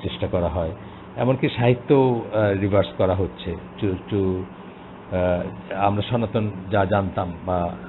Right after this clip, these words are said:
আহ, সারা জীবন যা জেনে আসছি, আহ, যে ব্যাপারগুলো, for example, যে নেকড়ে এবং ছাগলের যে ব্যাপারটা আমরা জানি, বহু হাদিসে আছে, practically আছে। আমাদের এখনো, আহ, গ্রামে মুরগিকে শিয়াল থেকে বা, আহ, ছাগলকে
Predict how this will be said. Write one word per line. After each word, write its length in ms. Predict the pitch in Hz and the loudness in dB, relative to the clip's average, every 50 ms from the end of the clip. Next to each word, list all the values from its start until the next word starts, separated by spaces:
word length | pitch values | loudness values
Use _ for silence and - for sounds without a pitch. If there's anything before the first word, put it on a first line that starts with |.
| - - | -12 -10
আহ, 360 | 90 90 90 87 90 - - | -8 -8 -8 -8 -8 -10 -6
সারা 180 | - 98 95 95 | -4 -2 -2 -2
জীবন 300 | 90 101 92 98 101 95 | 0 0 0 0 0 0
যা 100 | 92 98 87 92 | 0 0 0 2
জেনে 260 | 104 107 104 101 90 | 2 2 4 2 2
আসছি, 280 | 82 - - - - | 0 -2 -6 -12 -12
আহ, 1160 | - - - - - - - - - - - - - - - - - - - - 98 95 92 87 82 | -12 -14 -14 -16 -16 -16 -14 -14 -14 -14 -14 -14 -14 -16 -16 -16 -16 -16 -12 -6 -4 -2 -2 -2 0
যে 80 | 95 95 | 0 2
ব্যাপারগুলো, 520 | 95 92 90 98 90 85 92 87 85 82 - - - - - - - | 2 2 2 0 -2 -2 -2 -2 -2 -2 -4 -6 -12 -14 -4 2 4
for 100 | 117 107 | 4 4
example, 380 | 101 104 95 87 - 104 92 92 90 85 | 6 4 2 2 0 -2 -2 -2 -2 -2
যে 220 | 92 92 90 90 90 | -2 0 0 0 0
নেকড়ে 340 | 98 104 101 - - 113 104 | 0 -2 -2 0 2 2 2
এবং 200 | 98 101 104 98 - - | 2 2 0 -2 -2 0
ছাগলের 380 | 107 95 95 101 92 95 92 | 0 2 2 2 2 2 0
যে 120 | 87 95 90 | 0 0 0
ব্যাপারটা 380 | 92 90 90 95 90 - 95 | 0 0 -2 -2 -4 -2 -2
আমরা 160 | 92 87 90 85 85 | -2 -2 -2 -2 -2
জানি, 240 | 90 87 85 85 85 87 | -4 -4 -4 -6 -6 -2
বহু 180 | 101 113 117 117 | -2 0 0 2
হাদিসে 380 | 107 107 95 98 95 92 104 98 | 2 2 2 2 0 0 2 2
আছে, 340 | 90 87 - - 101 113 131 - - - - - - - - - | 2 2 0 -2 -4 -4 -4 -6 -10 -16 -18 -18 -18 -18 -6 -2
practically 520 | - 143 - - 139 123 127 120 110 104 | 0 0 0 0 0 2 2 4 4 4
আছে। 380 | 98 92 95 - 98 95 101 113 - | 2 2 0 -2 -6 -6 -6 -6 -6
আমাদের 340 | 104 98 98 98 92 101 98 | -6 -4 -4 -2 -2 -2 -2
এখনো, 340 | 101 98 - 110 104 104 104 | -2 -2 -2 -4 -4 -4 -4
আহ, 800 | 101 98 - - - - - - - - - - - 101 95 92 87 | -6 -8 -10 -14 -16 -18 -18 -18 -18 -18 -12 -6 -2 0 0 0 2
গ্রামে 300 | 98 101 95 95 98 95 | 2 2 2 2 2 2
মুরগিকে 500 | 95 98 101 98 92 98 95 - 110 95 - - | 2 2 0 0 0 -2 -2 0 -2 -2 -2 0
শিয়াল 220 | - 107 92 92 | 2 2 2 2
থেকে 280 | 87 - 101 87 95 90 | 2 0 0 0 0 0
বা, 320 | 85 92 92 92 92 90 90 - - - - - - - - | 2 2 2 4 2 2 0 -6 -12 -16 -16 -16 -16 -10 -4
আহ, 800 | 92 92 92 90 90 87 87 85 87 - - - - 92 92 92 - - | -2 0 2 2 2 0 0 -4 -6 -10 -12 -14 -12 -10 -10 -8 -4 0
ছাগলকে 380 | 117 107 98 101 98 92 107 | 0 2 2 2 2 0 -2